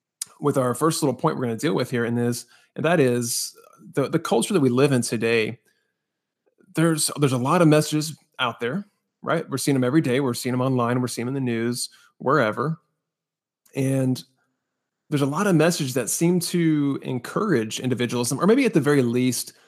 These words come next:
sort of enable this idea of individualism. So, um, Shane, let's, let's, let's give some examples here. Let's, let's, let's point out some, some things that we see, uh, out there in the culture that are, like I said, encouraging or enabling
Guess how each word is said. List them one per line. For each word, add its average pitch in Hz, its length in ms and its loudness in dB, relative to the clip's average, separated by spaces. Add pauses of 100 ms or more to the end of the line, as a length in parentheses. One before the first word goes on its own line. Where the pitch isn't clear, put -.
(160)
sort 135 240 2
of 120 80 2
enable 120 680 2
this 120 160 -6
idea 113 320 -2
of 104 100 -6
individualism. 113 880 -8
So, 120 560 -4 (380)
um, 117 640 0 (560)
Shane, 170 200 0
let's, 185 200 0
let's, 202 200 0
let's 190 140 2
give 226 140 -2
some 160 120 4
examples 117 420 -2
here. 123 100 0
Let's, 135 100 0
let's, 160 320 -2
let's 160 120 -2
point 165 240 0
out 131 140 0
some, 120 300 -2 (220)
some 135 180 0
things 156 220 6
that 120 80 2
we 131 180 0
see, 127 480 -2 (380)
uh, 127 220 0
out 151 200 0
there 123 120 2
in 113 60 0
the 110 80 -2
culture 117 480 -2
that 113 200 -2
are, 110 240 -4
like 127 160 -2
I 123 40 -4
said, 120 280 0
encouraging 123 800 0 (220)
or 117 120 -4
enabling 117 580 0